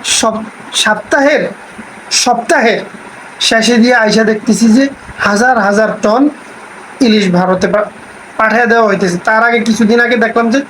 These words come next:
পাচার করতে গিয়ে ধরা গেছে। মানে, আমরা এত বেহাইয়া কেন? আমরা এত বেহাইয়া কেন? কয়দিন আগে, আরে, বন্যার পানি এখনো আমার, আমার বাসার সামনে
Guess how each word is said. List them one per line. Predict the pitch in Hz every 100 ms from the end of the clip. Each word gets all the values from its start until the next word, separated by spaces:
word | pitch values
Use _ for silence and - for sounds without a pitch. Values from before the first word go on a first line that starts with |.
| - - -
পাচার | 247 254 247 220
করতে | - 226
গিয়ে | 226 185
ধরা | 185 208
গেছে। | 175 - - - - - -
মানে, | 233 269 214 233
আমরা | 262 285
এত | 277 233 208
বেহাইয়া | 202 233 233 -
কেন? | 175 190 - - - - - - - 220
আমরা | 262 311 339 285
এত | 294 381 339
বেহাইয়া | 302 339 349 330
কেন? | 240 160 - - - - - - - - - - - - - - - - - -
কয়দিন | 262 277 294 311
আগে, | 302 320 277 - - - - - - - - - - 220
আরে, | 247 208
বন্যার | 247 277 285 240 262
পানি | 269 277 196 247
এখনো | 247 269 285 254
আমার, | 262 262 226
আমার | 247 240
বাসার | 226 233 233
সামনে | 254 254